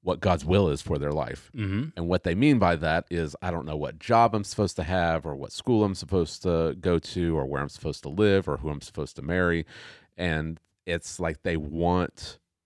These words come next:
Speaker 1: an audible voice to tell them, "Take this job."
Speaker 2: Right.
Speaker 1: But what the Bible, uh, is concerned with when it, it talks about the will of God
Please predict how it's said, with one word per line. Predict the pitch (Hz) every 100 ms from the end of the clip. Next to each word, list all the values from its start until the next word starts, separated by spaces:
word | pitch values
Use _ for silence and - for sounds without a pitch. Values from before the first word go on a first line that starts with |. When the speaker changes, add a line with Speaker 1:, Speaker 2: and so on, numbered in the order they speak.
| _ _ _ _ _ -
Speaker 1:
an | 90
audible | 87 90 78 78
voice | 87 95 85 76 -
to | 85
tell | 87 85
them, | 78 76 76 - _ _ _ -
"Take | 90
this | - 73
job." | 76 65 - - _ 95
Speaker 2:
Right. | 90 87 - _ _ _ 110
Speaker 1:
But | 117 104 - _ -
what | 120 117 113 117 -
the | - 107
Bible, | 104 113 147 92 90 85 - _ _ _ _ _ _ _ _ _ -
uh, | 90 82 80 -
is | 87 78 73 -
concerned | 95 80 87 80 76
with | 76 73
when | 92 78
it, | - -
it | 85
talks | 90 82
about | 82 76
the | 82
will | 76 71
of | 65
God | 65 67